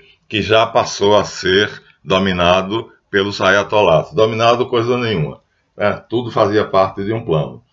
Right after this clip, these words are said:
E, <laughs> e aí,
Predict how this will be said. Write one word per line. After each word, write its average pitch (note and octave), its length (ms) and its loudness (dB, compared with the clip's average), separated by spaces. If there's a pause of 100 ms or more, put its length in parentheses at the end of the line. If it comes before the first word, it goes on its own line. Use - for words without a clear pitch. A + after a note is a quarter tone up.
(420)
E, A2+ 500 0 (220)
<laughs> G#2+ 360 -14 (1700)
e F#2 180 2
aí, G2+ 580 2